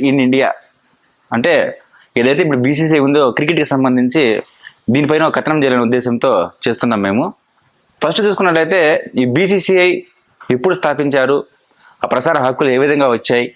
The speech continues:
అప్పుడు ఇన్కమ్ ఎంత, ఇప్పుడు ఇన్కమ్ ఎంత, ఆ బీసీసీఐ సెలెక్ట్ అయిన ప్లేయర్స్కి వచ్చే ఆ ఇన్కమ్ ఎంత ఉంటుంది, అదేవిధంగా దీనికి స్పాన్సర్‌షిప్ ఏ విధంగా ఇస్తారు, ఏ విధంగా తీసుకుంటారు అనే వాటిపైన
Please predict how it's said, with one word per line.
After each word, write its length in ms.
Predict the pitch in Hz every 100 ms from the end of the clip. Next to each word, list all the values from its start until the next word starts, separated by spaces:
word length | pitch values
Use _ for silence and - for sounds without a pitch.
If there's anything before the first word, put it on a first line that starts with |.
| - - - - - - 123
అప్పుడు 200 | 120 160
ఇన్కమ్ 240 | 151 151 156
ఎంత, 160 | 127 120 131 - - - 123
ఇప్పుడు 160 | 131 135
ఇన్కమ్ 240 | 135 143 113
ఎంత, 140 | 110 117 - - - - -
ఆ 40 | 117
బీసీసీఐ 400 | 147 175 170 180 156
సెలెక్ట్ 180 | 151 151
అయిన 100 | 151 127
ప్లేయర్స్కి 340 | 139 143 - 135
వచ్చే 180 | 143 113 87 - - - - - - - 107
ఆ 40 | 117
ఇన్కమ్ 240 | 143 165 139
ఎంత 140 | 135 143
ఉంటుంది, 320 | 127 113 120 120 - - - 117
అదేవిధంగా 460 | 139 160 156 160 147 139 - - - 143
దీనికి 180 | 156 139
స్పాన్సర్‌షిప్ 760 | - 156 180 190 190 165 165 147 131 127
ఏ 40 | 156
విధంగా 220 | 151 139 120
ఇస్తారు, 300 | 127 113 123 -
ఏ 40 | 135
విధంగా 220 | 143 139 135
తీసుకుంటారు 460 | 127 135 120 113 127 - - -
అనే 120 | 120 117
వాటిపైన 300 | 113 123 123